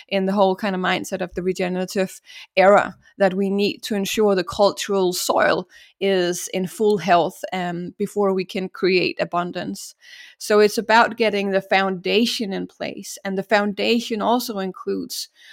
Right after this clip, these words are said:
your own inner mentality. Um, we see so much trauma in the world right now. And when we look around, I, I, I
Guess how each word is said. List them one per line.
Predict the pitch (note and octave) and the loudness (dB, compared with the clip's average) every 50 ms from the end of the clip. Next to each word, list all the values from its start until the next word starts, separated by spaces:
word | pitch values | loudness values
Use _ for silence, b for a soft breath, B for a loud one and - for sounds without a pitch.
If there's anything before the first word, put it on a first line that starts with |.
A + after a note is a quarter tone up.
| B B | B B
your | - G3+ G3 - | 2 4 4 4
own | - G3+ G3 G3+ G3 G3+ | 4 4 2 2 2 0
inner | - - G#3+ A3 A#3 A#3 G#3+ | 0 0 0 2 2 2 2
mentality. | G3+ F#3+ F#3 F#3 - - F#3+ F3 F3 F3+ F3+ - F#3+ F3+ F#3 - b b b b b b b b | 0 -2 -4 -4 -4 -4 -4 -2 -2 -4 -6 -6 -6 -8 -8 -10 b b b b b b b b
Um, | - F#3 F#3 F3+ F3+ F3+ F3 F3+ F3 F3 F3+ F3+ F3+ - _ _ _ | -2 0 0 0 0 0 -2 -4 -6 -6 -8 -8 -10 -12 _ _ _
we | - G3+ A3 A3+ | -8 -4 -4 -2
see | G3+ - - C4 B3+ C4 | -2 0 2 4 4 4
so | - - - C4+ C#4 D4 D4 D4 | 2 4 6 8 10 10 10 10
much | C4 B3 B3 - - - - - | 8 6 6 2 2 -2 -6 -4
trauma | - - A3 G3+ G#3 A3+ A#3 A#3 A3 | -4 -2 0 2 2 4 4 2 2
in | G3 F3+ F3 | 0 -2 -2
the | E3+ E3+ | -4 -4
world | F3 F3 F3+ E3+ E3+ - | -2 0 -2 -2 -2 -4
right | F3 F3+ - - - | -4 -4 -4 -4 -6
now. | - - G2 D2 D2 D2 - - | -6 -6 -4 -4 -4 -4 -6 -6
And | - G3 G3+ | -6 -4 -2
when | G3+ G3+ G#3 | 0 0 0
we | G#3 | 0
look | G3+ G#3 A3+ A#3 A#3 | 4 4 2 4 4
around, | B3+ A#3 A3 G3+ F#3+ - - - - - _ _ - | 0 0 0 0 0 -2 -2 -4 -6 -10 _ _ -4
I, | - F#3+ F#3+ G#3 A3 - - - | 0 2 2 2 2 0 -4 -2
I, | - G#3 G#3+ G#3+ G3+ _ _ _ - - | -2 0 0 -2 -4 _ _ _ -8 -6
I | F3+ G3 G3 G3+ | -4 -2 -2 -4